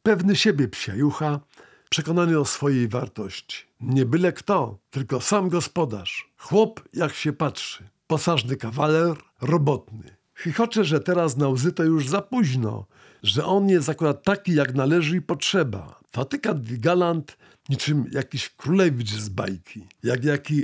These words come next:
aktor filmowy z pierwszej strony gazety. Jeszcze by sobie tak na swoją panienkę popatrzył,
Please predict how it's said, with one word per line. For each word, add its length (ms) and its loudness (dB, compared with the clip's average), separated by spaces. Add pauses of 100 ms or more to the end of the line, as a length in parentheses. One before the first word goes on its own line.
(160)
aktor 440 -4
filmowy 400 -2
z 100 -2
pierwszej 340 -2
strony 280 -4
gazety. 600 -2 (140)
Jeszcze 320 0
by 100 -2
sobie 180 -2
tak 140 2
na 100 0
swoją 240 -2
panienkę 420 0
popatrzył, 800 0